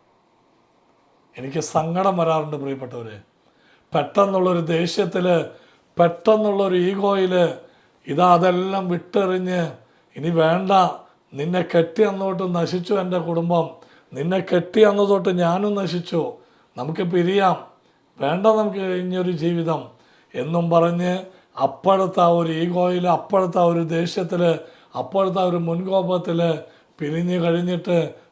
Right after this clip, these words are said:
പ്രിയപ്പെട്ട ദൈവമക്കളെ, എത്രയോ ഭാര്യമാരും ഭർത്താക്കന്മാരും എന്നോട് പറഞ്ഞിട്ടുണ്ട്, ഞാൻ നെഞ്ചിൽ കൈവച്ച് പറയാ,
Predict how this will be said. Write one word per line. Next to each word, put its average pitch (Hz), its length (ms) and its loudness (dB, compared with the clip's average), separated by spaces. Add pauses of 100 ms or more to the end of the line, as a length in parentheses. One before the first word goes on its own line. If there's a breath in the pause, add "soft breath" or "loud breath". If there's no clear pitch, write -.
(120)
പ്രിയപ്പെട്ട 165 400 0
ദൈവമക്കളെ, 170 840 0 (340 soft breath)
എത്രയോ 160 520 2
ഭാര്യമാരും 175 720 2
ഭർത്താക്കന്മാരും 175 800 0
എന്നോട് 185 380 0
പറഞ്ഞിട്ടുണ്ട്, 175 480 -2
ഞാൻ 170 220 -2
നെഞ്ചിൽ 180 360 -4
കൈവച്ച് 185 360 -8
പറയാ, 156 440 -8